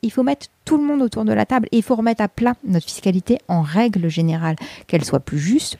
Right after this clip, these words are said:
plus progressive et sociale et écologique. Les plus pauvres ne peuvent pas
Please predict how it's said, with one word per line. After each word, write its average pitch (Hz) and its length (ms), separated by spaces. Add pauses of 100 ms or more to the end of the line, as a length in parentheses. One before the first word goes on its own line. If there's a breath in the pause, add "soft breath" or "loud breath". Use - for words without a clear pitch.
plus - 120
progressive 151 720 (360 loud breath)
et 233 140
sociale 240 560 (120)
et 269 200
écologique. 175 640 (280 loud breath)
Les 185 80
plus 190 160
pauvres 269 280 (100)
ne 214 200
peuvent 247 380
pas 269 160